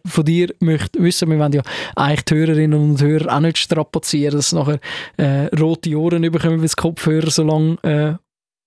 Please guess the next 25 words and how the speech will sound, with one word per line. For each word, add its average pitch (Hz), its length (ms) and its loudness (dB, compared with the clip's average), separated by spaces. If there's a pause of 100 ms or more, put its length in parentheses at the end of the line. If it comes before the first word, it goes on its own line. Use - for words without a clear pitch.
(280)
geha-, 151 600 0
äh, - 20 -2
aufgehauen 170 460 0
haben. 180 160 0 (720)
Jetzt, 196 340 0 (680)
es 156 120 2
ist, 208 180 2
es - 180 0
ist 208 140 2
so 202 80 2
eine 196 140 2
dumme 202 380 0
Frage, 180 420 0
aber 160 80 -2
es 156 100 0
ist 156 120 0
so 180 100 2
eine 165 340 2
Radiomoderatorenkrankheit 165 2000 0
oder 156 160 0
vielleicht - 260 -2
sogar 180 200 2
Journalistinnenkrankheit. 170 1200 0
Immer 202 180 2 (340)
gegen 165 140 -2